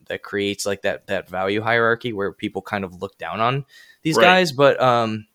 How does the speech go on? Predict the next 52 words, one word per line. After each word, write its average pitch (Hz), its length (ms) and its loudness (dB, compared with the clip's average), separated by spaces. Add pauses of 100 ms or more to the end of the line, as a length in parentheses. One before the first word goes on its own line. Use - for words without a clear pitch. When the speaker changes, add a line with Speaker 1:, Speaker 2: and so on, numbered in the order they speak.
(360)
Speaker 1:
but 180 100 8
at 170 40 6
the 170 80 6
same 170 220 6
time, 147 300 6
like, 120 220 2
that, - 180 2
that's 123 160 2
not 104 100 0
really 120 240 0
an 92 60 -4
excuse. - 580 -8
You 95 80 -4
know 104 60 0
what 101 80 2
I 95 40 0
mean? 101 140 -2
'Cause 101 160 -4
everybody's 101 500 0
an 90 60 -4
individual. 90 640 -6 (440)
Uh, 87 220 -2 (260)
and 110 140 2
by 131 200 12
and 127 100 6
large, 127 220 6
like, 113 160 4
most 123 240 2
of 117 60 -2
the 127 60 -2
people 113 140 2
that 98 120 4
I 113 160 4
knew 113 140 -2
in 104 80 -2
buds, 104 280 2
even 113 180 0
the 107 80 0
guys 101 260 2
that 95 120 -2
failed 98 280 0
out, 98 280 0
like, 92 200 -8
were 95 140 -2 (440)
generally 131 760 4 (120)
pretty 104 340 0
top 104 300 2
tier 104 160 0
people. 101 360 -4
There - 80 -18
were 139 100 4
some, 98 340 -2